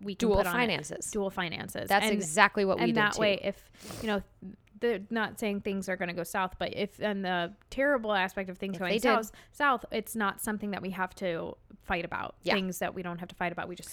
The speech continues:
Speaker 1: split it
Speaker 2: That's
Speaker 1: even
Speaker 2: one of the
Speaker 1: Stevens.
Speaker 2: reasons I've never, we've never had a joint account.
Speaker 1: Yeah.
Speaker 2: I don't, I, I feel better having my own.
Speaker 1: Yeah.
Speaker 2: Um,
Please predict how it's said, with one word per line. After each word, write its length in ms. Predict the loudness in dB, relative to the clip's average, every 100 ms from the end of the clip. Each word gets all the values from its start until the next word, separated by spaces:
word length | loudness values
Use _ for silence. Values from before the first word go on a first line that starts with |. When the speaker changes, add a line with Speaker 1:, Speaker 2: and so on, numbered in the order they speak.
| -16
Speaker 1:
split 300 | -12 0 4
it 80 | 6
Speaker 2:
That's 220 | 4 0 -2
Speaker 1:
even 120 | 2
Speaker 2:
one 120 | 4
of 60 | 4
the 60 |
Speaker 1:
Stevens. 20 | 2 0
Speaker 2:
reasons 240 | -2 -6 -6
I've 180 | -2 0
never, 380 | 2 2 0 -2 _ _ _ _ _
we've 200 | -4 -2
never 240 | 2 2 0
had 140 | -6
a 20 |
joint 240 | -6 -8 -10
account. 260 | -8 -10 -12 _ _ -14
Speaker 1:
Yeah. 140 | -12 -4 2
Speaker 2:
I 120 | 2
don't, 240 | 2 -4 _ 2
I, 200 | 2 2 0
I 140 | 0
feel 220 | 2 0
better 220 | 2 0 2
having 280 | 0 -2
my 180 | -2 -2
own. 300 | 0 -2 -4 -12 _
Speaker 1:
Yeah. 160 | -4 -4 -6 -20 _ _ -4
Speaker 2:
Um, 420 | 0 2 0 -6